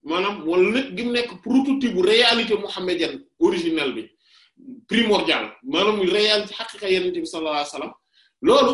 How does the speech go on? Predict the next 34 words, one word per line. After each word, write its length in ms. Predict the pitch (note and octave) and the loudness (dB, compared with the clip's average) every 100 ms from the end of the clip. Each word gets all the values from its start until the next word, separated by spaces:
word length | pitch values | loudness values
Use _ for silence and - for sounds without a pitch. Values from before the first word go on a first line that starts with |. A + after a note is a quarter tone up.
| - | -2
en 100 | G#3+ | -6
fait, 200 | G#3 A3 - _ _ _ _ _ _ - | -6 -6 -8 _ _ _ _ _ _ -4
euh, 1800 | E3+ F3 E3+ E3 D#3+ D#3+ D#3 D#3 D#3 D3+ D3+ D3+ D3+ D3 D3 D3 C#3+ C#4 - _ _ _ _ - | 0 2 2 2 2 2 2 0 -6 -12 -14 -14 -14 -14 -14 -14 -14 -16 -18 _ _ _ _ -6
en 160 | G#3 A3+ | -2 0
réalité 640 | G#3+ F3+ E3+ E3+ F#3 F3+ _ _ | 2 2 0 -2 -4 -6 _ _
xam-xam 400 | A#3+ B3+ - F#3 | -6 -6 -6 -10
yëpp 320 | E3+ C4 - - | -2 -2 -2 -8
ci 80 | |
loolu 220 | E3 D3+ C#3 | -4 -2 -4
rek 100 | C#3+ | -10
la 100 | C3+ | -12
aju, 140 | G#2+ - _ A#2 | -12 -18 _ -8
mooy, 460 | C3+ E3 C4+ - _ _ _ _ | -4 -2 -4 -8 _ _ _ _
euh, 200 | D3+ D#3 | -6 -4
al 100 | D#3+ F3+ | -2 0
ulumul 320 | B3 B3+ G#3+ F#3 | 2 2 0 -4
muhammadiyya, 560 | F3+ D#3+ C#3+ C3 A2+ - _ | -6 -8 -6 -6 -8 -12 _
li 100 | C3+ | -6
ñu 60 | E3+ | -4
naan 180 | F#3+ F3 | -2 -2
al 180 | E3 | -2
ulumul 340 | F3+ G#3+ G#3+ F#3 | -2 -2 -4 -6
muhammadiyya 520 | E3+ D#3 C#3 C3 B2 | -10 -10 -8 -6 -6
mooy, 240 | C3+ E3 F#3 E3 C#3+ - - | -4 -2 -2 -4 -8 -10 -12
euh, 180 | C#3 C#3 | -12 -10
xam-xamu 800 | C#3 G3+ - F#3+ F3+ F3 E3+ - _ _ | -6 -6 -6 -8 -6 -6 -8 -10 _ _
ko 140 | - F#3 | -6 -4
jug 120 | E3+ | -2
Yonent 280 | D#3 D#3+ D#3+ | -2 -2 -4
bi 100 | C3+ | -10
sallallahu 280 | C3+ C3+ B2 | -10 -10 -10
alayhi 120 | B2 | -12
wa 60 | |
sallam 60 | A#2 | -16